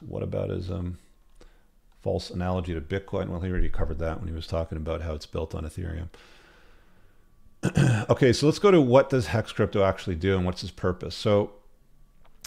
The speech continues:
ask yourself, what innovation does Hex add to the table aside from being a self-enrichment scam? Bitcoin's purpose wasn't to furnish its users with investment returns, which is Hex's only purpose. Bitcoin was invented to facilitate digital payments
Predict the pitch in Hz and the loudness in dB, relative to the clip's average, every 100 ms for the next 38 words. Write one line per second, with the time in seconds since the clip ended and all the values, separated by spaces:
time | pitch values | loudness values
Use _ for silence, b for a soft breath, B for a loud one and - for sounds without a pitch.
0 | - 127 - 127 - 101 - 113 107 104 | 4 4 4 0 4 4 4 0 0 0
1 | 90 95 - 90 87 - 90 - 92 87 | 0 0 -2 -4 -6 -6 -6 -6 -4 -4
2 | - 87 80 95 90 85 - 85 82 82 | -4 -6 -6 -4 -4 -4 -4 -4 -4 -8
3 | 78 82 80 - 87 - 82 90 - 87 | -6 -6 -8 -4 -4 -4 -4 -4 -6 -10
4 | - 82 80 80 113 - 117 104 104 95 | -10 -10 -10 -6 -6 -2 -4 -2 -2 -2
5 | 98 - 98 95 92 92 90 87 B B | -4 -4 -2 -2 -4 -6 -6 -6 B B
6 | B - - 135 143 - 90 92 85 85 | B -8 0 2 2 -2 -6 -6 -4 -6
7 | 90 90 85 90 - 92 87 - 85 85 | -6 -4 -2 -4 -6 -10 -10 -6 -6 -6
8 | - b b - 92 - 82 - 101 - | -8 b b -8 -8 -6 -6 -4 -4 -6
9 | 85 - 110 104 - 78 - - b b | -6 -2 0 0 -2 -6 -8 -14 b b
10 | b - 117 - 127 113 104 92 92 87 | b -4 -4 2 2 4 2 0 0 -2
11 | 85 82 - 101 98 90 90 80 95 92 | -8 -10 -6 -2 0 -2 -4 -4 -4 -2
12 | 104 - 95 85 87 | -4 -4 -4 -4 -6